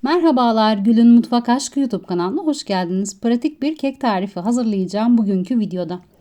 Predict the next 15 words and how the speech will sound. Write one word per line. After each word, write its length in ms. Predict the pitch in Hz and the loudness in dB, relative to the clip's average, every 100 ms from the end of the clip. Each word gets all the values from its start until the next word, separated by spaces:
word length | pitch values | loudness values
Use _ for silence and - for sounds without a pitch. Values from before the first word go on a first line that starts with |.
| _ _ _ _ | _ _ _ _
Üç 240 | - 240 - | -8 -6 -4
tane 240 | 247 233 | -2 2
yumurtayı 720 | 247 262 277 233 190 269 - | 4 2 0 -4 -4 -6 -8
kap 180 | - 226 | -6 -4
içerisine 480 | 240 233 233 196 175 | -2 -2 -2 -4 -6
alarak 420 | 196 190 190 302 - | -4 -4 -4 -6 -6
tarifin 580 | 214 202 208 160 135 | -4 -4 -6 -6 -6
yapılışına 840 | - 208 240 233 214 170 175 185 160 | -6 -2 -2 -2 -2 -2 -4 -4 -4
başlıyorum. 600 | 214 - 196 170 160 170 _ _ _ _ _ _ _ _ _ _ _ _ _ _ _ _ _ _ _ _ _ _ _ _ _ _ _ _ _ _ _ _ _ _ _ _ _ _ | -4 -6 -6 -6 -6 -10 _ _ _ _ _ _ _ _ _ _ _ _ _ _ _ _ _ _ _ _ _ _ _ _ _ _ _ _ _ _ _ _ _ _ _ _ _ _
Üzerine 600 | - 247 277 254 214 220 | -4 0 2 0 -2 -2
bir 100 | 226 | -2
su 200 | 220 247 | -2 -4
bardağı 600 | 208 196 180 165 170 247 | -2 -2 -2 -4 -6 -6
toz 200 | - 233 | -4 -4
şeker, 560 | 233 202 196 156 202 | -4 -8 -8 -8 -8